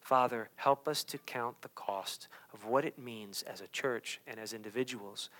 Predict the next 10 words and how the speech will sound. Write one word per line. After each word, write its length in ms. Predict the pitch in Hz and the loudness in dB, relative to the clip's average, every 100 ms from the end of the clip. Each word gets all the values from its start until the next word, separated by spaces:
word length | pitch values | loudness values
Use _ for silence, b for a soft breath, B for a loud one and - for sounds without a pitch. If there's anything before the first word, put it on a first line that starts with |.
| B B | B B
to 80 | - | -10
follow 320 | - 110 120 | 2 4 6
your 180 | 127 127 | 4 0
son. 340 | - 101 95 95 - B B B | 0 -2 -6 -10 -20 B B B
And 140 | 113 | -14
please 380 | - 131 135 131 | -4 2 4 2
give 280 | - 135 143 | 0 2 4
us 240 | 139 135 | 4 0
the 120 | - - | -6 -10
faith 540 | - 98 98 - - | -6 -6 -8 -16 -20